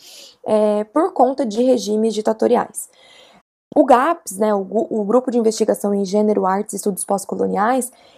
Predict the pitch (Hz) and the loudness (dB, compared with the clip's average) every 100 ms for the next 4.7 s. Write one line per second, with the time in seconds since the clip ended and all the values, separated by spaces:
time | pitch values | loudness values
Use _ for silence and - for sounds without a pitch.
0 | 226 233 240 254 285 233 214 254 247 202 | 4 6 6 2 0 0 2 0 0 -2
1 | - _ _ _ _ _ _ - 220 214 | -6 _ _ _ _ _ _ -4 -2 2
2 | 247 277 294 247 196 196 202 262 320 359 | 2 2 -2 -2 0 0 2 0 0 -6
3 | _ - 220 226 240 226 240 247 254 - | _ -14 -2 2 2 0 0 0 2 4
4 | 240 220 196 226 269 233 202 | 4 2 -2 -4 -2 -4 -4